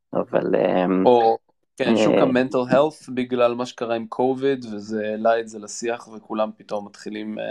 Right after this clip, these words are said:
Speaker 2: לדאוג לנפש שלהם, משהו כזה.
Speaker 1: אמ, כן, אז עוד פעם, אני, אני חי-, חייב להגיד שאני יחסית סקפטי לגבי הסברים על, אה,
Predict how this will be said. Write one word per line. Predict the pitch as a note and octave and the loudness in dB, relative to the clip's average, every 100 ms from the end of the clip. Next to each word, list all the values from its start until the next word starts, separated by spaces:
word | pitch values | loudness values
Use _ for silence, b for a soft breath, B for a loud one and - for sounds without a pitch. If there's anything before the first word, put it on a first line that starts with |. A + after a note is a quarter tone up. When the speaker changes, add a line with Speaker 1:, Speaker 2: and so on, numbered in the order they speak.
| A2 | -8
Speaker 2:
לדאוג | A2+ A2+ A2+ A#2 A2+ | -10 -6 4 4 4
לנפש | A2 A2 - - | 0 0 -4 -8
שלהם, | - A2 A2 _ | -8 -8 -14 _
משהו | A#2 A#2 A#2+ | -2 -2 -4
כזה. | G#2+ - - _ _ _ _ _ _ _ _ _ _ _ _ _ _ F#3 | -6 -6 -14 _ _ _ _ _ _ _ _ _ _ _ _ _ _ -2
Speaker 1:
אמ, | F3 E3 E3 E3 - _ - | 2 4 4 2 -2 _ 0
כן, | A#3+ B3 A#3+ A#3+ G3+ | 4 6 4 4 4
אז | E3 | 6
עוד | F#3 | 6
פעם, | F3 | 6
אני, | C#3+ D3 E3 D#3+ D#3+ D#3 | 6 6 6 4 4 4
אני | D3 D#3 | 4 4
חי-, | E3 D#3+ | 2 2
חייב | D#3 | 2
להגיד | D3 D3+ | 4 4
שאני | C#3+ C#3+ | 4 4
יחסית | C#3+ C#3 - D#3 | 2 2 0 0
סקפטי | - C#3 - | 2 2 4
לגבי | A#2 G#2+ A2+ A2+ A2+ A2+ | 4 4 4 4 4 4
הסברים | A2 A#2 G#2 A2+ A#2 A#2 | 2 2 4 4 4 4
על, | G#2 G2+ | 4 4
אה, | F#2+ F#2+ F#2+ | 4 4 2